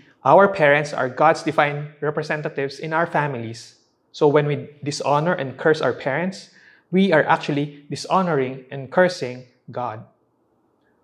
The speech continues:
So dear friends, let us be careful how we talk with our parents, no matter how old we are. Yes, there are times when we would disagree with them, but when that happens, make sure you disagree with them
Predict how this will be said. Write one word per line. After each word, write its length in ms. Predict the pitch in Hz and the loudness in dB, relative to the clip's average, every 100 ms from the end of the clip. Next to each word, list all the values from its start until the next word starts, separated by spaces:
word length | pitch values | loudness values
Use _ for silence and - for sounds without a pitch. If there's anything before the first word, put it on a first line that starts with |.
| _ | _
So 160 | - 143 | 0 4
dear 160 | 147 | 4
friends, 540 | 147 139 117 113 - _ _ - | 4 2 -2 -4 -14 _ _ -6
let 140 | 123 | 0
us 120 | 170 175 | 0 2
be 120 | 165 | -2
careful 500 | - 156 156 117 113 - _ | 2 2 2 -4 -6 -12 _
how 240 | - 143 | -2 2
we 100 | 143 | 2
talk 480 | 135 139 131 135 - | 0 0 0 0 -8
with 120 | 143 | -6
our 100 | 127 | -4
parents, 600 | 123 - 113 104 - - _ _ | -6 -8 -10 -10 -16 -20 _ _
no 120 | 147 127 | -8 -4
matter 640 | 131 127 139 147 - - | 0 2 2 0 -6 -8
how 160 | 135 131 | -2 0
old 400 | 135 127 127 - _ - | 2 0 -2 -12 _ -8
we 160 | 135 | -2
are. 340 | 139 123 107 - _ _ _ _ _ _ _ _ _ | 0 0 -2 -12 _ _ _ _ _ _ _ _ _
Yes, 260 | 143 175 185 | 2 2 4
there 160 | 160 | 2
are 60 | 135 | 2
times 460 | - 156 170 165 - | 2 0 -2 -6 -8
when 200 | 143 135 | -6 -4
we 140 | 139 151 | -2 0
would 160 | 147 | 0
disagree 500 | 139 147 123 139 165 | 0 -4 -4 -4 -4
with 220 | 156 120 | -4 -4
them, 380 | 117 147 226 - _ _ _ _ | -2 -2 -2 -8 _ _ _ _
but 180 | 139 131 | -4 0
when 140 | 156 | 0
that 160 | 147 123 | 0 0
happens, 640 | 151 135 160 156 - _ - | 0 0 -2 -6 -14 _ -10
make 200 | 135 - | -10 -8
sure 360 | - 180 185 180 | -2 0 0 -2
you 100 | 139 | -8
disagree 380 | 127 170 175 180 | -4 0 2 4
with 180 | 185 147 | 2 2
them 240 | 127 127 | -2 -4